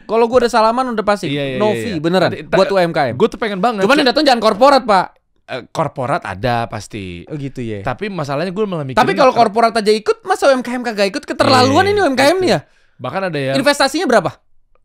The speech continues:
Speaker 2: delapan, enam puluh sembilan juta, men. Mahal memang, makanya buat korporat.
Speaker 1: Ya, U M K M masih masuk enam puluh sembilan juta. U M K M kan di bawah empat koma delapan M setahun. Enam puluh sembilan juta?
Speaker 2: Iya, iya, iya.
Speaker 1: Coba enam puluh sembilan juta nih kita bagi. Kita
Speaker 2: Iya.
Speaker 1: bagi dua, gua bagiin dua belas ya.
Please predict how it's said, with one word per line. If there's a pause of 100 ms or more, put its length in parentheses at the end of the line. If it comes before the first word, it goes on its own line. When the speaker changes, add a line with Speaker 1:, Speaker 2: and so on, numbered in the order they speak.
Speaker 2:
delapan,
enam
puluh
sembilan
juta,
men.
Mahal
memang,
makanya
buat
korporat. (160)
Speaker 1:
Ya,
U
M
K
M
masih
masuk
enam
puluh
sembilan
juta.
U
M
K
M
kan
di
bawah
empat
koma
delapan
M
setahun. (180)
Enam
puluh
sembilan
juta?
Speaker 2:
Iya,
iya,
iya. (100)
Speaker 1:
Coba
enam
puluh
sembilan
juta
nih
kita
bagi.
Kita
Speaker 2:
Iya.
Speaker 1:
bagi
dua,
gua
bagiin
dua
belas
ya.